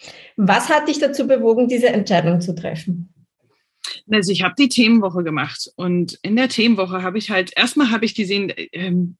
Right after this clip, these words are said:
Speaker 2: dass ich mit dir halt auch das Verständnis, das, was du, alles, was du gesagt hast, hat einfach Sinn gemacht.
Speaker 1: Mhm.
Speaker 2: Ähm, wo ich gesagt habe, „Oh, das, ja, das stimmt.“ Und, und das hat dann bei mir auch so resoniert, ne, dass, dass jetzt mit
Speaker 1: Mhm.
Speaker 2: dem, ähm, du erklärst ja auch, warum Sachen so sind und,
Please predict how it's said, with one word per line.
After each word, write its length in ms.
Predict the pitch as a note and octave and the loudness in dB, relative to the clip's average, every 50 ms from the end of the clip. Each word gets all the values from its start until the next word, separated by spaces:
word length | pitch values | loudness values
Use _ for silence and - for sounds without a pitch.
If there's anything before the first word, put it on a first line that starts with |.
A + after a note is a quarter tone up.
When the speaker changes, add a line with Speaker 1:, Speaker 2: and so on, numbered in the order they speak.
| - - - | -20 -8 -4
Speaker 2:
dass 180 | G3 G3 F#3 | -4 -2 0
ich 120 | G#3+ G#3 - | 0 0 2
mit 220 | A3 F#3+ E3+ - | 2 0 0 2
dir 420 | G#3 A3 G#3+ G3 F3 F3 F#3 F#3+ F#3 | 2 2 4 4 2 0 -2 -4 -2
halt 280 | F#3 F#3 E3+ - - | -2 -2 -2 -2 -4
auch 200 | - E3+ F3 - | -6 -6 -6 -6
das 180 | - F3 F3 - | -6 -6 -6 -6
Verständnis, 580 | - F3+ - - G3 G#3+ G#3 - E3 D#3+ D#3+ | -6 -6 -2 0 0 0 0 0 -4 -4 -4
das, 140 | - E3+ E3 | -4 -6 -4
was 180 | F#3+ F#3+ - - | -4 -6 -6 -6
du, 80 | - | -4
alles, 220 | - A3+ C#4 C4 - | -2 0 0 0 0
was 120 | B3 A3+ | -2 -2
du 100 | - A#3 | -2 -2
gesagt 340 | G3 G3 E3+ F3 E3+ F3 - | -2 0 -2 -2 -4 -4 -6
hast, 140 | D#3+ - - | -6 -6 -6
hat 80 | C#3 | -8
einfach 220 | - D#3+ F3 F#3 F3 | -8 -6 -6 -6 -8
Sinn 220 | - F#3 F3 F3 | -4 -2 0 0
gemacht. 420 | F3 D#3+ C#3+ C#3 C3+ - - _ _ _ - - - - - | 0 0 -2 -4 -6 -10 -16 _ _ _ -20 -20 -18 -8 -4
Speaker 1:
Mhm. 260 | E3 F3 E3+ F#3+ F3+ | -2 0 0 2 2
Speaker 2:
Ähm, 180 | F3+ G3 F#3+ F3+ | 2 2 4 4
wo 40 | G3 | 2
ich 100 | F#3 - | 0 0
gesagt 240 | G#3 F#3+ F#3 F3+ | -2 -6 -4 -4
habe, 140 | G3+ C#3 E3 | -2 -2 -2
„Oh, 40 | F#3 | -2
das, 220 | F3+ G3 F3 - | -2 -4 -6 -2
ja, 180 | - F#3+ F3+ F3 | 0 0 0 0
das 160 | F3 G3+ F#3 | -2 -2 -4
stimmt.“ 380 | - - G#3 F3 E3+ D#3+ D3+ - _ | -2 0 0 -2 -2 -2 -6 -10 _
Und, 280 | - F3+ F3+ F3 F3+ - | -8 -6 -6 -6 -6 -6
und 220 | - F#3 F3+ D#3+ | -4 -2 -2 -2
das 200 | E3+ F#3 F3+ - | -2 -4 -4 -2
hat 180 | G3+ G3 F#3+ A#3+ | -4 -2 0 2
dann 180 | A3 G#3+ G#3+ | 4 4 4
bei 120 | G3 G3 G3 | 4 2 2
mir 180 | G3+ G#3 E3+ | 2 0 0
auch 60 | G3+ | 0
so 140 | G3+ - G3 | 0 0 -2
resoniert, 520 | F3 F3+ F#3 F3 F#3+ F#3+ G#3+ B3 A3+ - - | 0 0 0 -2 0 0 2 2 2 0 0
ne, 160 | F3 F3 F3+ | -4 -4 -4
dass, 220 | F3 F3 F3 - | -6 -8 -10 -10
dass 160 | _ F3+ F3 | _ -12 -12
jetzt 160 | F#3 F3+ F3+ F#3 | -12 -12 -6 -4
mit 140 | F3+ F3+ | -4 -2
Speaker 1:
Mhm. 40 | F#3+ | 0
Speaker 2:
dem, 320 | F#3+ F3+ F3 F3 E3 - - _ | 0 2 2 0 0 -2 -6 _
ähm, 300 | A2+ - - D#2+ - - _ - - - - - - - - _ - - - | -8 -8 -8 -12 -20 -20 _ -20 -20 -18 -18 -18 -18 -20 -20 _ -20 -20 -18
du 300 | - - - D#3 F3+ A#3 | -18 -14 -14 -4 0 2
erklärst 560 | F#3+ - - - - A3 A3+ C4 C#4 - - - | 2 2 0 -2 0 0 2 2 0 -2 0 0
ja 160 | A3+ - - | 0 2 2
auch, 280 | E3+ F3+ F3 F3 - - - | 2 2 0 0 -4 -12 -12
warum 640 | _ F3+ F#3 F3+ F3 F3+ G3+ A#3+ B3+ C4+ C4+ B3+ A#3+ | _ -4 -2 -2 -2 2 2 4 6 6 6 6 4
Sachen 400 | G#3 G3 E3+ D#3+ - F#3+ F3+ E3+ | 2 0 -2 -4 -4 -4 -4 -4
so 140 | E3 F3+ F3 | -2 -4 -4
sind 320 | F3 D#3+ D3 D3+ D#3 D#3 | -4 -4 -6 -6 -6 -6
und, 420 | - - E3 E3 E3+ E3 D#3+ - | -8 -6 -4 -4 -4 -4 -6 -10